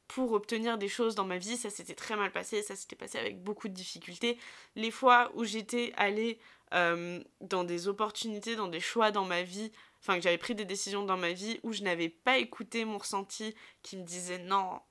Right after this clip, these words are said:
n'y va pas », à coup sûr, ça s'était mal fini pour moi, pour mon corps, pour ma santé physique, mentale, émotionnelle.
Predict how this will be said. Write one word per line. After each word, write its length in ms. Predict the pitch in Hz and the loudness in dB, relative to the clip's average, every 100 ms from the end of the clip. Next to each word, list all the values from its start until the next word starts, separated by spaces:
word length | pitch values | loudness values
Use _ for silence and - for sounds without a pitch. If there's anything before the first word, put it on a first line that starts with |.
| _ | _
n'y 200 | - 196 | -10 -6
va 180 | 190 190 | 0 0
pas », 360 | 190 180 - - - _ _ - | 4 4 4 0 -20 _ _ 2
à 140 | 180 | 4
coup 240 | 180 - 202 | 4 -6 -4
sûr, 540 | - - - 247 240 | -2 0 2 2 2
ça 180 | - 185 | 0 -2
s'était 480 | - 175 180 180 - | -2 -6 -4 -4 -4
mal 300 | 170 170 214 | -2 0 0
fini 360 | - 226 220 220 | -2 -4 -2 -4
pour 260 | - 208 | -4 -2
moi, 260 | 214 214 208 | 4 4 4
pour 100 | 190 | -4
mon 180 | 196 196 | -4 0
corps, 240 | 202 196 | 0 0
pour 140 | 190 | 0
ma 140 | 180 170 | 2 2
santé 300 | 180 175 185 | 0 -4 -4
physique, 460 | - 214 214 202 | -4 -4 -4 -4
mentale, 440 | 220 208 208 196 190 - | -2 2 4 4 2 -2
émotionnelle. 680 | 220 226 226 233 220 196 | 2 2 2 0 2 2